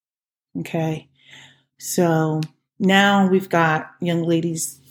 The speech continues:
you know, throwing it back on anybody. <laughs> And so some will argue that it's them being in, in command of their bodies and their own expression. And I guess I can't argue with that. I, I, I'm, it's just,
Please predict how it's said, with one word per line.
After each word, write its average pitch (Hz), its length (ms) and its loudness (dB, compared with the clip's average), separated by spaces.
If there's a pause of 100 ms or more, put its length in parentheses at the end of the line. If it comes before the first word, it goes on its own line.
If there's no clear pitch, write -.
(140)
you 180 120 -4
know, 165 180 0
throwing 170 400 -2
it - 120 -8
back 160 500 0 (560)
on 165 240 0
anybody. 220 1200 2
<laughs> - 80 -20 (120)
And 202 140 0
so 202 160 4
some 240 300 2
will 254 180 2
argue 196 380 2
that 180 320 -2
it's - 200 -8
them 180 300 0
being 175 220 0
in, 160 180 0 (120)
in 170 240 2
command 175 480 0
of 180 80 -10
their 160 180 -2
bodies 202 720 2
and 165 340 0 (420)
their - 260 2
own 190 560 0 (120)
expression. 196 1000 -2
And 175 140 -4
I 170 80 -4
guess 247 460 0
I 190 280 2
can't 254 500 0
argue 247 360 0
with 269 220 -4
that. 285 340 0 (380)
I, 208 320 2
I, 208 120 2
I'm, 208 200 0
it's 208 220 2
just, 185 380 -2